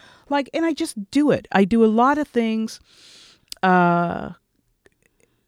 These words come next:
also in celebration, right?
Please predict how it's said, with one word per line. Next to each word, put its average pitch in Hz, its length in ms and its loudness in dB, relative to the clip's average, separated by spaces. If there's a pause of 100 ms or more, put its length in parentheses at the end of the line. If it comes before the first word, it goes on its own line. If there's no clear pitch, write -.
(580)
also 233 360 -2
in 202 120 -2
celebration, 160 720 -4 (720)
right? 156 320 -6